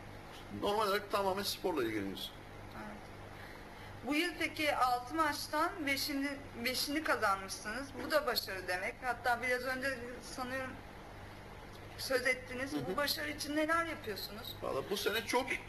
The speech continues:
Speaker 1: <clears throat> güzel bir kadro kurdum.
Speaker 2: Evet.
Speaker 1: Ee, bu kadroda da tüm arkadaşlarım inançlı. Başarı da herkes yapmış olduğu işin farkında. Ve çok çalışıyoruz.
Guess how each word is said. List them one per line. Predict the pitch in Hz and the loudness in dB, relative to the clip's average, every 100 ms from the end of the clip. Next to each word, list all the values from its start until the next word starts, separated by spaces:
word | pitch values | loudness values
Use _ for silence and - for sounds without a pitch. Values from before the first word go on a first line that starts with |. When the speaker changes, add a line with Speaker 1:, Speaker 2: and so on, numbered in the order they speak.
| 320 | 0
Speaker 1:
<clears throat> | 277 233 - 160 | 0 -4 -8 -4
güzel | 180 226 226 | 0 2 0
bir | 226 - - - - | -4 -8 -12 -12 0
kadro | 226 208 170 | 2 2 0
kurdum. | 123 104 190 - - - | 0 0 -2 -4 -12 -8
Speaker 2:
Evet. | 262 254 - - - | -8 -8 -10 -8 0
Speaker 1:
Ee, | 127 123 123 120 117 107 - - - - | 2 4 4 6 4 2 0 -4 -10 -4
bu | 180 | -2
kadroda | - 202 196 196 175 | 4 4 6 4 4
da | 170 220 - - - - - - - - - - - | 4 0 -2 -12 -12 -12 -12 -12 -12 -12 -12 -12 -6
tüm | - 226 | 0 4
arkadaşlarım | 202 196 180 208 196 | 4 4 2 2 4
inançlı. | 180 165 - - - - - - - - - - - - - - - | 4 4 0 -4 -6 -12 -12 -12 -12 -12 -12 -10 -10 -12 -12 -4 2
Başarı | 165 196 185 | 2 4 4
da | 175 175 - - - - - | 4 2 -2 -8 -12 -10 0
herkes | 180 196 190 190 | 4 4 2 2
yapmış | 175 165 - 175 | 4 2 0 0
olduğu | 165 156 160 | 2 2 0
işin | 151 170 | 0 0
farkında. | 156 127 110 113 110 147 - - - - - | 2 2 2 0 0 -2 -8 -12 -12 -8 -4
Ve | 160 | 2
çok | - 214 | 2 2
çalışıyoruz. | 147 113 - 139 - | 2 0 0 -2 -4